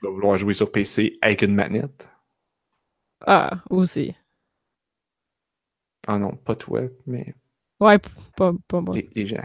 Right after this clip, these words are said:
Speaker 2: <laughs> Et à part de ça, euh... qu'est-ce que je voulais dire sur, euh, ah
Speaker 1: Fait que
Speaker 2: oui, ben c'est ça, encore là,
Speaker 1: dating
Speaker 2: comme
Speaker 1: sim
Speaker 2: l'inspiration.
Speaker 1: Assassin's Creed.
Speaker 2: Hein ?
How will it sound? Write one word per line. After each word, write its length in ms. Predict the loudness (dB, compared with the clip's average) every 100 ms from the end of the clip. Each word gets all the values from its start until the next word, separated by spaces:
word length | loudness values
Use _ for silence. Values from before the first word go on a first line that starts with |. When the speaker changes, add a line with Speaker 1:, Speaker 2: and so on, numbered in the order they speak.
| -8
Speaker 2:
<laughs> 1000 | -2 -4 -4 -12 -4 0 0 2 4 4 0 -12 -20 -20 -20 -20 _ 4
Et 180 | 8 8
à 80 | 8
part 140 | 8
de 100 | 6
ça, 160 | 6 8
euh... 720 | 10 10 8 8 6 6 4 0 _ _ _ _ _ _ _ _ _ _ _ _ _ _
qu'est-ce 180 | -8 -6
que 100 | -2
je 80 | -2
voulais 180 | -2 0
dire 220 | 2 2
sur, 160 | 2 -4
euh, 300 | -2 -2 6
ah 140 | 8
Speaker 1:
Fait 100 | 10
que 60 | 10
Speaker 2:
oui, 140 | 8
ben 120 | 8
c'est 100 | 6
ça, 120 | 6 6
encore 160 | 8
là, 60 | 8
Speaker 1:
dating 120 | 8
Speaker 2:
comme 120 | 8
Speaker 1:
sim 260 | 6 4 2
Speaker 2:
l'inspiration. 380 | 2 2 0 -2
Speaker 1:
Assassin's 120 | -6
Creed. 420 | -10 -12 -10 -10 -10 _ _ _ _ _ _ _ _
Speaker 2:
Hein ? 160 | 0 2